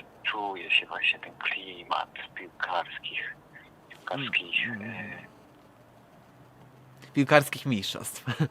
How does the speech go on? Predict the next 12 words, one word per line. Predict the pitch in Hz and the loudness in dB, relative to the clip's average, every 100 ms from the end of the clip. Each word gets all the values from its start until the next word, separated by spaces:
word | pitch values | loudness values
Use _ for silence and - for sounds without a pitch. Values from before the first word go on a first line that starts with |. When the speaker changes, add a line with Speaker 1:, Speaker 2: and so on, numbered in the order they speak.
| - | -2
Speaker 2:
<laughs> | - - - | -16 -18 -10
Speaker 1:
piłkarskich | - - - 95 - - | -8 -6 -4 -4 -4 -6
mistrzostw, | 90 - - - | -4 -2 -2 -4
dokładnie. | - - - - - - - - | -6 -4 -2 -4 -8 -12 -4 4
Speaker 2:
E, | 147 147 | 6 6
i | 170 180 | 6 6
ostatnie | 147 - 143 135 117 | 6 6 4 4 2
pytanie, | 110 127 131 131 123 | 2 6 8 10 8
e, | 120 - - - - 117 117 | 6 2 -8 -8 -4 -2 -4
w | 110 | -4
dzisiejszej | 120 127 117 - 113 | -4 0 0 2 0
rozmowie. | 110 107 123 120 120 113 113 | 0 0 2 2 4 4 2